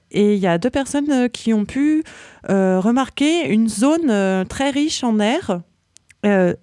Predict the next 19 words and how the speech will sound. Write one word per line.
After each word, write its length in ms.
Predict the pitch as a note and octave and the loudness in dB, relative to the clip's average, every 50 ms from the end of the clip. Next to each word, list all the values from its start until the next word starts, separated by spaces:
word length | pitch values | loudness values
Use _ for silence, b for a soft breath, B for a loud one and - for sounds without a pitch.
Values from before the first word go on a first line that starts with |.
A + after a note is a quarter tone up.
| _ _ _ _ _ - | _ _ _ _ _ -8
et 60 | F3+ | -8
qui 120 | - - | -8 -8
serait 160 | - - C4 | -8 -6 -4
au 60 | C#4+ C4+ | 0 0
niveau 220 | B3+ A#3+ A#3+ D#4 | 0 2 2 0
du 120 | B3+ C4 | 0 -2
clitoris, 580 | - - D#4 D4+ - D4+ C#4+ B3 C4+ C4 A#3+ - | -2 -2 -4 0 2 2 2 2 2 0 -2 -4
puisque 220 | - - - - G3 | -8 -8 -4 -4 -2
donc 180 | E3+ G3+ F#3+ | -2 -2 -2
le 80 | - F#3+ | -2 -4
clitoris 580 | F3 - - A3 - G#3+ G#3 C#4+ E4+ - - - | -4 -4 -6 -2 -2 0 0 0 -2 -2 -4 -4
est, 220 | - A3+ B3 B3+ | -2 0 0 2
euh, 120 | A3+ G3 F3+ | 0 0 0
le 120 | F3+ F#3 | 0 -2
seul 200 | F#3+ - C#4 B3+ | -2 0 0 0
organe, 360 | B3 G#3 F#3+ A3 A#3 B3 B3+ | 0 0 0 -2 -2 0 0
euh, 180 | A3 G3 F#3 E3 | 0 -2 -2 -4
du 160 | E3 - A3 | -6 -8 -12
plaisir. 640 | - - G#3 G#3 G3+ F#3 A#3 C#4+ E4 C4+ G3 F3+ | -6 -2 -2 0 0 0 0 0 0 0 0 -2